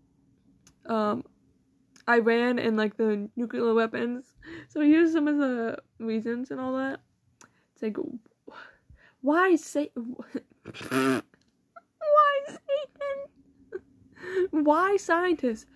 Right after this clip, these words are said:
Because they develop nuclear weapons. I mean, per-, personally, I think that's right.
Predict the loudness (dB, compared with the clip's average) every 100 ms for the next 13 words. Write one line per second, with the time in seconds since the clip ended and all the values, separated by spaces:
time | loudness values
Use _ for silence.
0 | -16 -4 -4 0 2 2 4 6 6 4
1 | 0 0 -2 0 0 0 2 4 6 4
2 | 4 0 0 0 0 0 -4 -6 -8 -18
3 | -20 -20 _ -20 -20 -20 -10 -4 -2 -2
4 | -4 -10 -20 -18 -18 _ -4 -4 -4 -8
5 | -8 -8 -8 -10 -10 -14 -16 -20 -18 -16
6 | -14